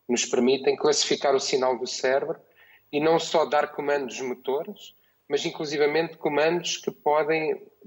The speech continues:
melhorar o desempenho de outros agentes ou até melhorar disfunções cognitivas como, como o autismo ou o déficit de atenção. Portanto, não há limites e eu acho que o futuro nos vai mostrar que estas tecnologias vão chegar inclusivamente à casa das pessoas.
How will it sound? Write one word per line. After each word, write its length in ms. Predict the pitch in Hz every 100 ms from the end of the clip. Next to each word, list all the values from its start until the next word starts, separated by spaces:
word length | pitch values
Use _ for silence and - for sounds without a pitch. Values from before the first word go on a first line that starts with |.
| -
melhorar 440 | 143 147 156 156 147
o 80 | 135
desempenho 540 | 135 143 151 135 117
de 100 | 143
outros 340 | 160 - 131
agentes 680 | 131 110 131 151 175 - - _ _ - -
ou 160 | 156 160
até 300 | 156 151 165
melhorar 480 | 180 175 160 160 -
disfunções 640 | - - 147 - 143 -
cognitivas 720 | 139 123 123 113 135 135 123
como, 580 | - 117 117 110 110 -
como 260 | - 123 123
o 20 |
autismo 500 | 117 117 120 120 123
ou 60 |
o 20 | 123
déficit 360 | 120 - -
de 40 | 120
atenção. 480 | - 123 - 107 104 _ _ _ _
Portanto, 200 | 117 127
não 180 | 139 139
há 80 | 143
limites 540 | 135 123 139 135 -
e 80 | 127
eu 140 | 120 117
acho 320 | 120 - -
que 40 |
o 40 | 117
futuro 360 | - - 123
nos 160 | 120 117
vai 160 | 123 123
mostrar 640 | 117 - 120 120 131 - - _ _ _ -
que 80 |
estas 240 | 131 - 127
tecnologias 580 | 139 - 135 120 147 135
vão 140 | 151
chegar 300 | - 127 143
inclusivamente 600 | 151 147 131 139 147 147
à 60 | 143
casa 380 | - 120 120 113
das 180 | 110
pessoas. 600 | - - 107 101 - -